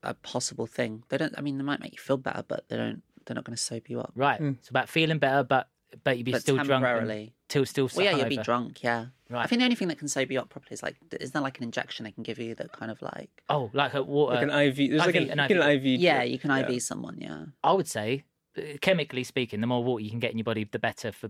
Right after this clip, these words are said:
Speaker 2: being drunk, because hu-, most of a hungover is based on being hy-, hydrated, right? So do coffees and cold showers h-, sober you up? No, unless you tip your neck back and
Speaker 1: And
Speaker 2: open
Speaker 1: open
Speaker 2: your
Speaker 1: your
Speaker 2: mouth
Speaker 1: mouth, yeah.
Speaker 2: and drink the water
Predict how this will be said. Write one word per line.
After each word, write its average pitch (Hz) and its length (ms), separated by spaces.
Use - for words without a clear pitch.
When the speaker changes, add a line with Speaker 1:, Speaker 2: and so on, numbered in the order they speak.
Speaker 2:
being 110 180
drunk, 117 200
because 127 200
hu-, 117 120
most 135 300
of 120 100
a 120 80
hungover 113 400
is 107 80
based 117 240
on 110 120
being 110 180
hy-, 123 260
hydrated, 107 240
right? 123 140
So 151 240
do 175 140
coffees 185 400
and 160 80
cold 151 180
showers 117 480
h-, 156 100
sober 147 180
you 151 80
up? - 120
No, 127 360
unless 147 320
you 156 240
tip - 160
your 147 120
neck 151 200
back 127 220
and 131 100
Speaker 1:
And 131 80
Speaker 2:
open 123 80
Speaker 1:
open 123 80
Speaker 2:
your 123 80
Speaker 1:
your 131 40
Speaker 2:
mouth 143 200
Speaker 1:
mouth, - 80
yeah. 120 280
Speaker 2:
and 151 140
drink 175 180
the 165 100
water 185 260